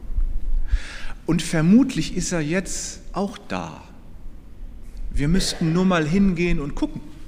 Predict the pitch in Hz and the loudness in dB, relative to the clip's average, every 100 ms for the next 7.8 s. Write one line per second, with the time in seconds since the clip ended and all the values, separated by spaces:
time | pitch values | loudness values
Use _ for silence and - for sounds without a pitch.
0 | - - - - - - - - - - | -8 -6 -8 -10 -12 -14 -16 -16 -14 -12
1 | - - - - - - - - - 135 | -4 -2 -2 -10 -16 -18 -18 -6 -4 -4
2 | - 175 147 151 139 127 135 139 - 202 | -2 0 2 2 2 0 0 -2 -4 -4
3 | 107 - - - - - - - - - | -8 -12 -20 -20 -20 -18 -12 -10 -10 -10
4 | - - - - - - - - - - | -12 -14 -14 -10 -8 -4 -4 0 0 0
5 | - - - - - - - - - - | -2 -2 -4 -8 -8 -6 -6 -2 0 0
6 | - - - - - - - - - - | 0 -4 -10 -6 0 0 0 -4 -4 -4
7 | - 156 175 226 151 107 - | -2 2 6 6 6 4 0